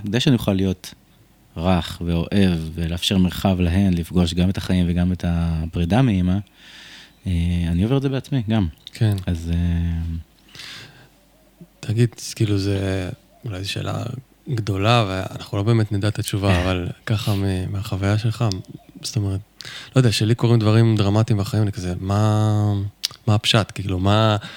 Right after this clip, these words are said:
Speaker 2: מה השיעור שלי פה?
Speaker 1: Mm.
Speaker 2: מה, אה, אתה יודע, מה זה בא ל-, לאן
Speaker 1: למה
Speaker 2: זה בא
Speaker 1: כן.
Speaker 2: לדחוף אותי? Whatever."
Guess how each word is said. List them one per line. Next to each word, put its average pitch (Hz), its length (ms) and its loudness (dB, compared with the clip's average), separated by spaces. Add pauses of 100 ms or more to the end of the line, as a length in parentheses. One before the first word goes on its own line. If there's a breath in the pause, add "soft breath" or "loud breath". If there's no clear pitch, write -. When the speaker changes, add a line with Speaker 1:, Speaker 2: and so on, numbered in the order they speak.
(200 loud breath)
Speaker 2:
מה 110 100 4
השיעור 120 400 4
שלי 107 320 2
פה? 92 380 4
Speaker 1:
Mm. 85 60 -2
Speaker 2:
מה, 95 640 0 (800 loud breath)
אה, - 140 -4 (500)
אתה - 80 -2 (140)
יודע, - 220 0
מה 127 340 6
זה 131 140 4
בא 123 240 6
ל-, 131 40 4 (800)
לאן 113 100 4
Speaker 1:
למה 123 60 6
Speaker 2:
זה 127 120 6
בא 131 80 6
Speaker 1:
כן. 123 60 6
Speaker 2:
לדחוף 131 340 4
אותי? 110 320 2
Whatever." 101 500 2